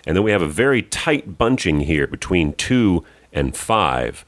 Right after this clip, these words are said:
a span of only seven hundred page views. Dropping two after five weeks at number three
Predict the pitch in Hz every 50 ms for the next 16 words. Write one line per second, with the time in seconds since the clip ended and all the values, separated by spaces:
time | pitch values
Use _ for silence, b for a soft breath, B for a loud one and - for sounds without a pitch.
0 | _ - 90 - - - 107 104 107 101 92 80 85 87 85 78 71 69 69 -
1 | - 113 113 95 90 78 - - 104 110 95 78 71 69 65 b b b b b
2 | _ - 107 110 104 90 76 67 73 69 62 55 52 - - - b b b b
3 | b b b b b b b _ - - 98 113 135 147 - 135 104 95 90 -
4 | - 95 87 87 87 80 - - 69 - - - 104 107 107 90 76 92 95 87
5 | - - 64 71 82 80 73 71 67 - - - 107 127 113 80 78 85 90